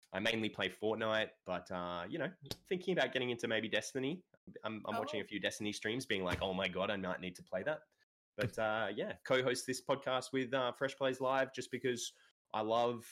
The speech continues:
Speaker 1: talking about different issues that affect the world and affect me and affect us all. So, yeah, that's why I'm here. Um, Vibe, do you wanna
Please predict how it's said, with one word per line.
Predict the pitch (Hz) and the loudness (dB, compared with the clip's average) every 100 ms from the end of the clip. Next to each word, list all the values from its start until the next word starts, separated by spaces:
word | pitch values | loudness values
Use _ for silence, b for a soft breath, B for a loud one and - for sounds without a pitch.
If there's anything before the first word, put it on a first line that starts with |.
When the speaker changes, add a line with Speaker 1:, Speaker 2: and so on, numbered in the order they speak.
| - _ _ - | -20 _ _ -6
Speaker 1:
talking | - 107 127 120 | 0 0 2 2
about | 117 117 113 - | 4 4 2 -2
different | 117 110 117 | -6 -2 -2
issues | - 123 120 | -2 -6 -2
that | 113 | -2
affect | 107 120 - | -2 -4 -2
the | |
world | 107 127 | 0 2
and | 120 | 2
affect | 95 - - | 2 0 0
me | 110 120 143 - | -2 -2 -4 -8
and | - | -10
affect | 92 113 104 | -6 -4 -4
us | - | 0
all. | 123 180 | 0 0
So, | - 98 95 95 b b b | 0 0 0 -4 b b b
yeah, | 120 143 | -4 -2
that's | 92 - | -2 -2
why | 104 95 | -2 0
I'm | 104 | -2
here. | 95 143 - _ _ - | -2 -4 -4 _ _ -6
Um, | 98 95 95 95 95 95 92 _ - | -2 -2 -2 -4 -6 -10 -14 _ -8
Vibe, | 92 117 180 | 0 2 2
do | 147 | 2
you | 127 | 2
wanna | 127 123 123 | 4 4 2